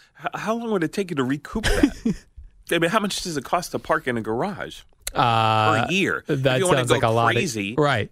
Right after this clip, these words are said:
Speaker 1: uh, like, say, twenty thousand dollars a year to park your car.
Speaker 2: Right.
Speaker 1: It would take you then, uh, let's do fifteen years
Speaker 2: Mm-hmm.
Speaker 1: to make, that is insane. And he, this guy actually, he sold, he
Speaker 2: He
Speaker 1: g-
Speaker 2: sold it.
Speaker 1: Wow.
Speaker 2: Across the street,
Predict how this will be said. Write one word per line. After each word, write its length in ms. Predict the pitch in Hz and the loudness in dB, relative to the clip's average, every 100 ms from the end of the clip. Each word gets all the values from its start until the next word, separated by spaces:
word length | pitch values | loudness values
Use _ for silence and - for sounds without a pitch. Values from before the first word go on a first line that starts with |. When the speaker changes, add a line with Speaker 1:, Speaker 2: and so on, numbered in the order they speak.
| - | 0
Speaker 1:
uh, 160 | 135 | 2
like, 200 | 123 135 | 2 0
say, 160 | 131 143 | 0 -4
twenty 340 | - - 165 | -4 -2 -2
thousand 400 | 151 143 135 131 123 | 0 0 0 -4 -2
dollars 360 | 127 123 113 | 0 0 -2
a 60 | 110 | -4
year 300 | 120 110 80 | -2 -2 -2
to 120 | 95 | -4
park 260 | 85 110 95 | -2 -2 -2
your 120 | 92 92 | -6 -6
car. 400 | 123 107 80 - | 0 0 0 0
Speaker 2:
Right. 320 | 143 127 104 _ _ _ _ - | 0 0 -4 _ _ _ _ 0
Speaker 1:
It 200 | 143 143 | 0 0
would 200 | 143 131 | -4 -2
take 340 | 160 139 131 | -4 -4 -4
you 140 | 135 123 | -6 -4
then, 540 | 120 120 113 117 110 _ | 0 0 0 -6 -12 _
uh, 480 | 95 107 101 101 101 | 0 2 2 2 2
let's 280 | 104 113 - | 0 -4 -6
do 100 | 117 | -8
fifteen 520 | 110 202 202 - 330 190 | -2 -2 0 -2 0 0
years 480 | 330 302 120 95 - | 0 2 0 0 -2
Speaker 2:
Mm-hmm. 380 | 147 139 165 220 - _ | 0 0 -2 -4 -10 _
Speaker 1:
to 100 | 151 | -4
make, 220 | 175 185 | -2 -4
that 300 | - 135 175 | -4 0 2
is 160 | 127 113 | 2 -2
insane. 400 | 95 - 156 151 - | -12 -10 -6 -4 0
And 120 | 143 | 0
he, 100 | 156 | 0
this 200 | 143 165 | -2 0
guy 160 | 165 156 | 2 2
actually, 420 | 156 165 131 127 | 0 -2 -2 -4
he 180 | 123 135 | -8 -6
sold, 380 | 127 - 180 160 | -4 0 2 2
he 60 | 143 | 0
Speaker 2:
He 80 | 143 | 2
Speaker 1:
g- 100 | - | 2
Speaker 2:
sold 240 | 175 139 | 2 2
it. 120 | 101 - _ _ - | -4 -6 _ _ -2
Speaker 1:
Wow. 360 | 87 82 60 - | 0 0 -2 -4
Speaker 2:
Across 440 | - 120 156 156 - | -2 2 2 2 0
the 60 | 143 | -2
street, 440 | - 156 170 220 | 0 0 0 -4